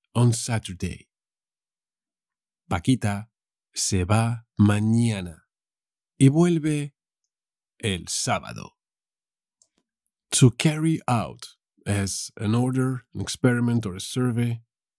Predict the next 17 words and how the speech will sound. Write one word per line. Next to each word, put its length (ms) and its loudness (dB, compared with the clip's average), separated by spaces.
To 120 2
carry 420 0
out, 440 -8
hacer 580 -2
algo, 580 -2
obviamente, 720 0
pero 220 0
también 600 0
cumplir 920 6
con 460 2
algo. 520 -4
Hacer 320 2
algo 480 -2
o 200 0
cumplir 640 0
con 200 8
algo. 380 -10